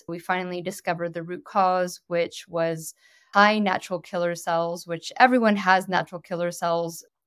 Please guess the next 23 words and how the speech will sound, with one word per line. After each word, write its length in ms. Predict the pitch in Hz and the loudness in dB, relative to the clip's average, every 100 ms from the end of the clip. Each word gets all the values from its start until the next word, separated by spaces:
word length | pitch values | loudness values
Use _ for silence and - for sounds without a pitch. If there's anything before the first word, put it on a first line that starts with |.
| - | -10
But 180 | 202 196 | 2 4
when 140 | 202 | 6
there's 200 | 208 214 | 4 2
a 40 | 220 | 6
lot 200 | 185 185 | 8 6
of 80 | |
inflammation 640 | - 180 180 170 170 - 175 | 4 -4 -6 -6 -6 -6 -6
going 320 | 175 175 170 | -4 -4 -4
on 420 | 170 170 170 170 170 _ _ _ | -4 -2 -2 -4 -10 _ _ _
in 160 | 185 175 | -4 -4
your 100 | 165 | 0
body, 480 | 170 165 165 170 | 2 2 0 -2
they 520 | 165 165 165 165 160 160 - | -2 0 0 -2 -4 -8 -14
start 400 | - 175 - - | -4 -4 -4 -10
get 160 | - _ - | -20 _ -2
overreacting 920 | 190 170 175 - - 170 - - 190 - _ _ | -2 -2 -4 -2 -2 -2 -6 -8 -8 -16 _ _
and 140 | 185 180 | -6 -6
attacking 460 | 160 165 165 170 | -2 -2 -2 -6
your 80 | 165 | -4
body 320 | 165 160 160 | -2 -2 -2
in 80 | 160 | -4
different 320 | 160 - 170 | -6 -10 -8
ways. 580 | 165 160 165 160 156 - | -4 -2 -2 -4 -8 -14